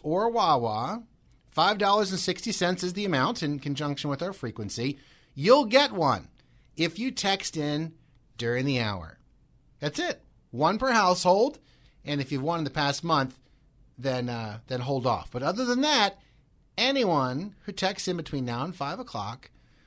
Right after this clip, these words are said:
will get a gift card. So when you text Victoria on our text line, the number is six ten, five hundred, dove, six ten, five hundred, thirty-six eighty-three.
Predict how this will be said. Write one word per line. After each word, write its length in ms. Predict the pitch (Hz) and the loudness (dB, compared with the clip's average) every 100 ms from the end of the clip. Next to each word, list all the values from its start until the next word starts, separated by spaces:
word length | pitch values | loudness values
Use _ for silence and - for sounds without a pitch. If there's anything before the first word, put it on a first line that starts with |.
| _ | _
will 120 | - 220 | -6 -2
get 180 | 339 | -2
a 40 | 240 | 0
gift 200 | 175 - | -2 -2
card. 300 | 160 117 - - | 0 0 -2 0
So 180 | 180 | 2
when 140 | 165 196 | 2 0
you 80 | 285 | -2
text 320 | 240 247 - | -2 -2 -4
Victoria 400 | 220 202 175 170 | -6 -2 0 2
on 80 | 175 | 0
our 80 | |
text 320 | 196 180 - 131 | -2 -4 -2 -4
line, 240 | 131 202 | -4 -4
the 80 | 170 | -4
number 260 | 131 143 | -2 -2
is 80 | 170 | -2
six 300 | - 190 - | -4 -4 -6
ten, 500 | - 202 127 113 185 - - - - | -4 -2 0 -2 -6 -10 -20 -20 -20
five 320 | - 165 180 | 0 2 2
hundred, 500 | 160 180 160 143 123 | 2 0 0 -2 -2
dove, 540 | 135 196 127 113 175 - _ _ _ - | 2 6 6 4 -4 -14 _ _ _ -12
six 300 | - 208 - | -4 -2 -2
ten, 300 | 202 180 170 | -2 -2 -2
five 280 | - 175 151 | 4 4 4
hundred, 460 | 175 170 135 127 - _ - | 0 0 -2 -4 -8 _ -4
thirty-six 580 | 196 196 - 196 175 | -2 0 0 -2 -2
eighty-three. 720 | 180 165 135 - 214 190 127 | -2 -2 -4 -4 -2 0 0